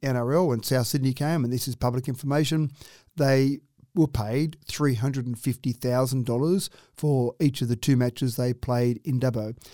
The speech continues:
And that's a standard sort of amount that varies a little bit amongst clubs. But when you see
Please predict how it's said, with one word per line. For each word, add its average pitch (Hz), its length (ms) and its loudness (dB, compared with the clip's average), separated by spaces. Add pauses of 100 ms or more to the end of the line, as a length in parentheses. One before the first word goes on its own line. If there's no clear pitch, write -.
(260)
And 226 120 2
that's 233 220 2
a 156 80 4
standard 151 720 2
sort 143 220 2
of 123 80 2
amount 143 400 2
that 180 180 -10
varies 139 360 4
a - 20 -2
little 131 140 2
bit 127 100 0
amongst 120 320 -2
clubs. 131 260 0
But 139 80 -4
when 170 160 0
you 147 60 0
see 151 400 0